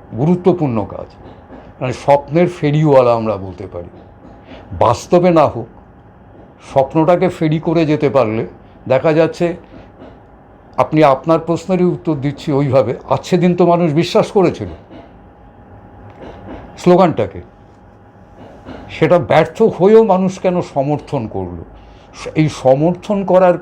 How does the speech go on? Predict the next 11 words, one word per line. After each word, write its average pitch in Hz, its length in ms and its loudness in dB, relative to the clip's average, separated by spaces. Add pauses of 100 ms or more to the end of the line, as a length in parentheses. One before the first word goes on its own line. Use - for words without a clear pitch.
(100)
পেছনে 151 500 -2 (140)
যে 127 140 -6
যুক্তিটা 151 680 -4
আমার 160 340 0
মনে 127 220 -2
হয়, 151 140 -2 (680)
মূলত 160 460 2
যে 175 220 0 (420)
পুরো 226 260 0
সংবাদ 175 480 2
মাধ্যম 127 460 -4